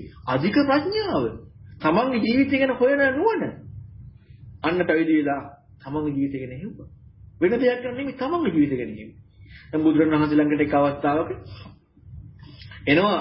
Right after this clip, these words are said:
බද්දවගි කුමාරු. බද්දවගි කුමාරුල කියලා කියන්නේ රජ කුමාරුවෝ තිස් දෙනෙක්. මේ රජ කුමාරවරු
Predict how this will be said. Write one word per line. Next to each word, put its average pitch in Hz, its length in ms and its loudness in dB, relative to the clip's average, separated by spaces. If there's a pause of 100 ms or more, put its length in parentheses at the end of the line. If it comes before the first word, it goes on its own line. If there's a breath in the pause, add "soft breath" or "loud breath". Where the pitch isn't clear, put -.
(120)
බද්දවගි 160 480 2
කුමාරු. 143 380 0
බද්දවගි 143 360 2
කුමාරුල 139 360 0
කියලා 135 200 -4
කියන්නේ 185 340 0 (140)
රජ 226 200 0
කුමාරුවෝ 131 420 0
තිස් 107 120 -12
දෙනෙක්. 104 240 -14 (840 soft breath)
මේ 180 160 2
රජ 156 200 2
කුමාරවරු 180 560 2